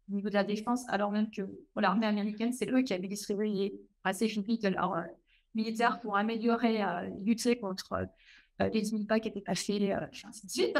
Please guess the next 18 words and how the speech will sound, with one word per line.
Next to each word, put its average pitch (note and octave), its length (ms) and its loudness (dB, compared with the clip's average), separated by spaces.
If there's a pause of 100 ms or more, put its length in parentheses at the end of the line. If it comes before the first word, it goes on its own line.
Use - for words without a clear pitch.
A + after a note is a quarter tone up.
(100)
Donc, A#3+ 260 0
euh, G#3+ 160 0
tout B3+ 120 -4
ça, B3+ 260 4
donc, A3 100 -2
des A3+ 120 0
bonnes B3+ 160 0
initiatives B3 460 0
au A#3+ 60 0
début, A3 360 -4
des B3 120 2
conséquences B3 480 0
dramatiques G3 600 -2
ou, F#3+ 160 -2
euh, E3 180 2 (220)
sur G3+ 160 0
les G3+ 100 0
données. A3 340 2